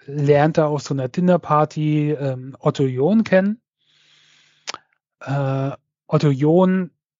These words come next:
gibt's wirklich, Toni Schmidt gibt's nicht wirklich. Otto John war, äh, der erste Chef vom Verfassungsschutz, war ein, äh, Widerständler mit seinem Bruder gemeinsam am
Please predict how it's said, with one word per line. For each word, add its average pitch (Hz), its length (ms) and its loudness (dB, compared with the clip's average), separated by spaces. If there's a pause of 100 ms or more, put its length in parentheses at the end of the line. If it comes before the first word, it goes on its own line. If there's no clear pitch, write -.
(640)
gibt's 147 360 -2
wirklich, 202 420 2
Toni 139 280 -4
Schmidt 151 320 -4
gibt's - 260 -10
nicht 185 180 -2
wirklich. 180 380 -2
Otto 139 180 -4
John 151 460 2
war, 139 420 4
äh, 131 400 -4
der 131 460 -6
erste 139 320 0
Chef 147 200 2
vom 123 440 -6 (120)
Verfassungsschutz, 190 800 -2
war 135 280 4
ein, 131 340 -8 (800)
äh, 127 360 -4 (840)
Widerständler 180 680 4
mit 156 180 0
seinem 143 220 0
Bruder 165 340 2
gemeinsam 143 800 2
am 131 800 -8